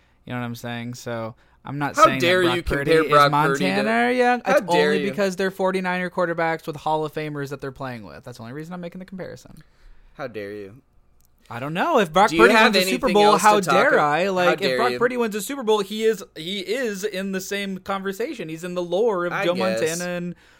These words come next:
Speaker 1: fucking Bryce, uh, uh, Bryce Young, Steve Young. <laughs>
Speaker 2: I'm a hater, man. I think I'm a hater.
Speaker 1: Oh, fuck
Speaker 2: Their
Speaker 1: that.
Speaker 2: left
Speaker 1: I'm
Speaker 2: tackle
Speaker 1: a, I'm not a, I'm a lover.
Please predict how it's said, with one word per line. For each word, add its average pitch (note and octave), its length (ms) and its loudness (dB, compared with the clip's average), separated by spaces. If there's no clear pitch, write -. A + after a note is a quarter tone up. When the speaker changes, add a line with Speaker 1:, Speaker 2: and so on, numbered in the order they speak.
Speaker 1:
fucking F#3+ 680 -6
Bryce, G3 340 -8
uh, - 40 -6
uh, F3+ 540 -2
Bryce B2 260 -8
Young, A#2+ 100 -16
Steve A3+ 260 -8
Young. E3+ 460 -8
<laughs> A#3+ 80 -6
Speaker 2:
I'm E3+ 160 2
a G#3+ 100 2
hater, D#3+ 420 0
man. B2 400 -6
I B2+ 140 -2
think D#3 180 -8
I'm E3 140 -4
a D3 60 -2
hater. C3+ 260 -4
Speaker 1:
Oh, C3 420 -4
fuck E3+ 200 -4
Speaker 2:
Their D#3+ 160 4
Speaker 1:
that. D#3+ 100 0
Speaker 2:
left E3 240 4
Speaker 1:
I'm E3 60 -8
Speaker 2:
tackle E3 320 2
Speaker 1:
a, - 20 4
I'm B3 120 4
not A3 180 6
a, - 120 -2
I'm C#4+ 100 0
a A#3+ 40 0
lover. C3+ 640 -6